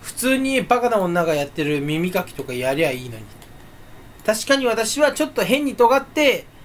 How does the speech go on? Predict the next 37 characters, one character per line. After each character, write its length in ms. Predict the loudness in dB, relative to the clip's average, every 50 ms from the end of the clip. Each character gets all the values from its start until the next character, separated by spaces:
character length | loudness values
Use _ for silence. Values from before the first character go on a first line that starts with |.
| -20 -20 -20 -18 -8 -4
自 160 | -4 -2 0
分 160 | 0 0 2
が 60 | 2
好 180 | 2 2 0 -2
き 80 | -2
な 100 | 0 0 0
音 340 | 2 2 2 2 2 0 -2
を 40 | -4
や 140 | -6 -6 -6
っ 40 |
て 120 | -6 -8 -10
き 140 | -8 -4 -2
ま 100 | -2 -2
し 80 | -2
た 80 | -4 -8
け 100 | -6 -6
ど、 200 | -4 -6 -6 -8 -12 -20 -12 -6
で 80 | -4
も 120 | -4 -2 -2
し 260 | -2 -2 -2 -2 -6
っ 60 | -2 0
か 140 | 2 2
り 100 | 2 0 2
と 340 | 4 6 6 6 4 2 -2 -14 -20 -20 -20 -20 -20 -20 -20 -20 -20 -14 -6
耳 340 | -2 0 4 6 4 4 4
か 120 | 2 -2 -2
き 120 | -2 -2
や 60 | -2 -2
り 100 | 0 -2
ま 100 | -4 -4
す。 200 | -4 -10 -16 -18 -20 -20 -20 -20 -20 -20 -20 -20 -20 -20 -20 -20 -14 -2
耳 380 | 4 6 8 8 8 6 4 4
か 140 | 2 0 -2
き 140 | -2 -6 -6
を 40 |
そ 100 | -4 -2
の、 340 | -2 0 0 0 -2 -4 -6